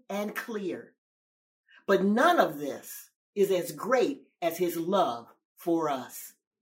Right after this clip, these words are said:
He loves us beyond power, beyond might,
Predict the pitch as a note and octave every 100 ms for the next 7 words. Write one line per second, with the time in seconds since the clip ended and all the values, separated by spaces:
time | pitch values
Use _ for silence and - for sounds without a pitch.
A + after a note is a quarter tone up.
0 | _ _ _ _ C4 D4+ C4+ A3+ A#3 A#3
1 | A3 A3 G#3+ - - F#3+ F#3 F#3+ F3+ F3
2 | - A3 B3+ C#4 C#4+ - _ _ _ _
3 | _ _ G3 F#3+ F#3+ F#3 F3+ F3 D#3+ F3
4 | G3+ E3 C#3+ -